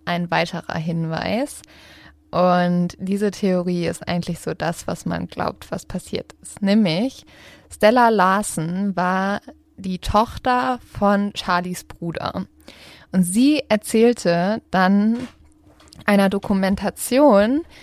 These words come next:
dass sie gehört hatte, dass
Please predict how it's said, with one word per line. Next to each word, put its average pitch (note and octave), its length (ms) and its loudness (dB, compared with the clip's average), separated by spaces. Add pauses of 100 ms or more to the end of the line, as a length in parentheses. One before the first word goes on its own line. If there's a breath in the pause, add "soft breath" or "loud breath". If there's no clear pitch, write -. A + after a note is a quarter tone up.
(320 loud breath)
dass G3+ 220 2
sie C#4 140 4
gehört B3 520 4
hatte, E3+ 560 0 (120)
dass F#3+ 460 4